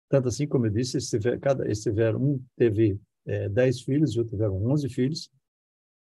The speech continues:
E algumas vezes, alguns médicos fizeram a proposição de separá-los. E eles, mas como era um,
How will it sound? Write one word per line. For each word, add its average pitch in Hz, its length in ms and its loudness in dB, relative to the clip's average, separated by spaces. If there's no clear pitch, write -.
E 175 180 12
algumas 170 460 8
vezes, 170 260 8
alguns 160 240 4
médicos 170 540 -2
fizeram 143 320 0
a - 40 -10
proposição 139 520 -2
de 151 80 -6
separá-los. 127 800 2
E 135 100 -6
eles, 139 260 -8
mas 170 260 -4
como 208 300 -4
era 165 140 2
um, 120 180 -2